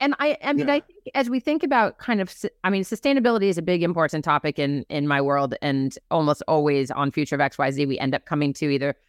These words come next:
Speaker 1: social impact or sustainability issues. I think sustainability in, in, in it, well, first of all, in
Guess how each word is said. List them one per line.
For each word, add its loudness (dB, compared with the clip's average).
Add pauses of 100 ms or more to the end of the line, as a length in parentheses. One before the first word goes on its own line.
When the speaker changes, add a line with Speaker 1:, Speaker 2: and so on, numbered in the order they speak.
(120)
Speaker 1:
social 2
impact -2
or -2
sustainability 0
issues. -4 (300)
I -10
think 2
sustainability 0
in, 0 (100)
in, -2 (100)
in -4 (480)
it, -6
well, -2
first -2
of -6
all, 2 (120)
in -2